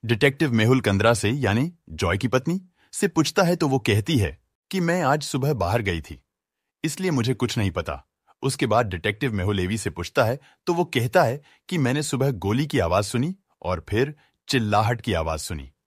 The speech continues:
मेरी उसके साथ लड़ाई हुई थी, लेकिन मैंने उसे नहीं मारा, मैंने कुछ नहीं किया। आपको क्या लगता है, कौन है हत्यारा, एक कंदरा या फिर दो एवी? मुझे तो लगता है कि एक कम,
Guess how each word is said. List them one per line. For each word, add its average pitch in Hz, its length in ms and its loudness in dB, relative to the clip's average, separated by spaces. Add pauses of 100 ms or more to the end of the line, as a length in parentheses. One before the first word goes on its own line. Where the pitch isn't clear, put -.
(760)
मेरी 90 320 -2
उसके 120 220 -2
साथ 113 340 -2
लड़ाई 90 300 2
हुई 113 160 2
थी, 98 260 -4 (240)
लेकिन 170 340 -2
मैंने 135 240 0
उसे 147 220 -2
नहीं 120 220 2
मारा, 92 320 0 (500)
मैंने 85 240 -2
कुछ 165 200 -2
नहीं 190 140 0
किया। 87 260 -2 (460)
आपको 110 320 2
क्या 180 140 4
लगता 196 280 4
है, 73 180 -2 (360)
कौन 107 200 2
है 160 140 4
हत्यारा, 120 400 4
एक 110 180 0
कंदरा 110 380 2 (240)
या 160 120 4
फिर 180 160 4
दो 160 200 2
एवी? 175 240 0 (320)
मुझे 147 240 6
तो 208 100 2
लगता 165 280 4
है 170 100 4
कि 202 120 -2
एक 196 160 0
कम, 226 220 4